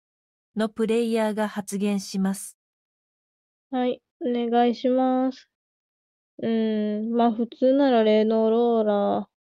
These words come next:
Speaker 2: ーなんだけど、まあ霊能は新居だもんね。普通だったら。だから五八でローがいるんだけど、九人村であんまかっこいいって、あ、ない感じがするんだよね。そうなると、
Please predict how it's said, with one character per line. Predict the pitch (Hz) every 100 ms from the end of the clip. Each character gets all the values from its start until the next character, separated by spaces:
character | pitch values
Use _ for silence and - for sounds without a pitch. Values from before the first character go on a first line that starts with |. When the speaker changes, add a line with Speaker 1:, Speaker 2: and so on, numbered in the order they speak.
| _
Speaker 2:
ー | 226
な | 226 226
ん | 214
だ | 208 208
け | - 202
ど、 | 196 214 220 214 _ _ _ _ _ _ -
ま | 247
あ | 233
霊 | 233 240
能 | 254
は | 262
新 | - 277 254
居 | 247 220
だ | 208
も | 196 190
ん | 196
ね。 | 202 208 208 214 220 _ _ _ _ _ _ _ -
普 | 226
通 |
だ | 214
っ | 214
た | - 208
ら。 | 208 208 - _ _ _ _ _ _ _ 233
だ | 233
か | 226
ら | 214
五 | 202 220 233
八 | 254 254 262
で | 254 269 262
ロ | 262 247
ー |
が | 214 208
い | 214
る | 226
ん | 220
だ | 214
け | 214
ど、 | 208 202 - _ _ _ _
九 | - 254 277
人 | 294 311
村 | 311 302 294
で | 269
あ |
ん | 269
ま | 277
か | 247
っ | 226
こ | - 277
い | 302
い |
っ | - _ _
て、 | 208 190 -
あ、 | - 233 254
な | - 233 262 285
い | 240
感 | 208 208 202
じ | 208
が | 208 202
す | -
る | 220 247
ん | 220
だ |
よ | 202
ね。 | 208 208 208
そ | 247 247
う |
な | 294
る | 262
と、 | 247 220